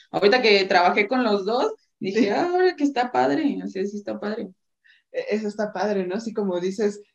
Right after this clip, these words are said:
Speaker 2: eh, no tiene la sombra del hermano y, y, pues, también se hizo su nombre, bueno, se está haciendo su nombre él solito y lo
Speaker 1: Sí.
Speaker 2: demostraron con este treinta y tantos cero, que yo las veía, no, no, no vi todos los juegos, pero veía,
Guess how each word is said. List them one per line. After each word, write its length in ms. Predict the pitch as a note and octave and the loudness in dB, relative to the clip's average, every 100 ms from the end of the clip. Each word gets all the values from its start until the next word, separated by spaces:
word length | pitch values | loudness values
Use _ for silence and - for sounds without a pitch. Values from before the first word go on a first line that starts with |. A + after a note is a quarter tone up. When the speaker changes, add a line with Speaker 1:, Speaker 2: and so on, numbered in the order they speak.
| _ | _
Speaker 2:
eh, 300 | E3 F3 E3+ | -6 -2 0
no 200 | E3+ F3 | -2 -4
tiene 200 | E3+ G3 | 0 2
la 140 | G3 D#3+ | 2 0
sombra 300 | F#3+ F#3+ F#3+ | -4 -2 -2
del 160 | E3 | -2
hermano 400 | D#3 D#3+ E3 F#3+ G#3+ | -4 -4 -4 -4 -2
y, 60 | G3+ E3+ C#3 | 0 -2 -2
y, 60 | E3+ | -4
pues, 240 | D#3+ E3 | -4 -8
también 320 | - D#3+ E3+ F#3+ | -6 -4 -4 -2
se 100 | G3 | -4
hizo 600 | G3 G3+ F#3 E3+ D3+ - _ _ - | -2 -2 0 -2 -4 -8 _ _ -16
su 180 | - E3+ | -8 -4
nombre, 300 | F3 A3 G#3 | -2 0 0
bueno, 220 | G#3+ F3+ | 0 0
se 160 | E3 E3+ | -4 -8
está 280 | E3+ G3 | -4 -4
haciendo 360 | A3 G3+ F#3+ F#3+ | -2 -4 -4 -4
su 160 | G3 D#3+ | -4 -6
nombre 320 | E3 F3 E3+ | -6 -2 -2
él 80 | E3 | -2
solito 560 | F3 E3+ D#3+ - - - _ - | -6 -6 -4 -4 -6 -8 _ -8
y 120 | F3+ | -4
lo 140 | E3 E3 E3+ | -2 -2 -2
Speaker 1:
Sí. 80 | E3+ | -6
Speaker 2:
demostraron 540 | - E3 G#3+ A#3+ G#3 | -6 -6 -4 -2 -2
con 260 | E3 D#3 D#3+ | -2 -4 -2
este 260 | E3+ E3+ F#3 | -4 -4 -6
treinta 340 | F3 D#3 D3 | -4 -6 -4
y 100 | D#3+ | -4
tantos 800 | D#3 F3 F#3+ G3 F3 D#3+ D#3 D#3+ _ _ _ | -4 -6 -2 0 2 2 -2 -6 _ _ _
cero, 540 | - - F3 F3+ C4+ - | -10 -2 0 2 2 0
que 360 | F3 E3 E3+ F3 | -4 -4 -2 0
yo 120 | G3+ | 2
las 240 | A3 G#3+ | 2 0
veía, 480 | F#3 F3 F#3+ G#3 A3 | 0 0 0 0 0
no, 200 | G#3 G#3+ | 2 2
no, 240 | A#3+ B3 - | 0 -2 -2
no 220 | G3 A#3 | -4 -2
vi 120 | B3 | -4
todos 140 | A#3 A#3 | -2 -2
los 140 | G3+ | -2
juegos, 420 | F#3+ G#3 D4+ E4 | -2 -2 -4 -4
pero 460 | - F#3+ F3 F3 F3 | -2 2 4 2 0
veía, 420 | E3+ F3 E3+ E3 | -2 -2 -2 -4